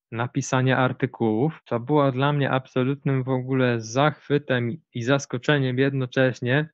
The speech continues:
Ten browar postanowił wysłać mi w prezencie paczkę ze swoim piwem tam do degustacji, że, i, i,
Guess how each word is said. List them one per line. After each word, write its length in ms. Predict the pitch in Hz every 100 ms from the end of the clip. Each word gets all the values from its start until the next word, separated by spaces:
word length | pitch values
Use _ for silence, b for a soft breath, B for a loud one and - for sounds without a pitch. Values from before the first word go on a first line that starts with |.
| _ _
Ten 300 | 151 170 151
browar 680 | 135 139 131 113 120 151 165 _ 131
postanowił 1000 | 147 - 147 143 143 127 110 117 135 160 - _ _ _ _
wysłać 560 | 117 143 151 143 127 -
mi 120 | 143
w 100 | 139
prezencie 840 | - 131 120 135 127 - 127 131 - 120 -
paczkę 500 | 127 - - 127 123
ze 120 | 123
swoim 520 | - - 123 127 120
piwem 580 | - 123 110 113 135 139
tam 240 | 120 120
do 120 | 127
degustacji, 800 | 113 123 127 123 123 113 - 147
że, 180 | 135 131 127
i, 360 | 120 117 - -
i, 300 | 120 117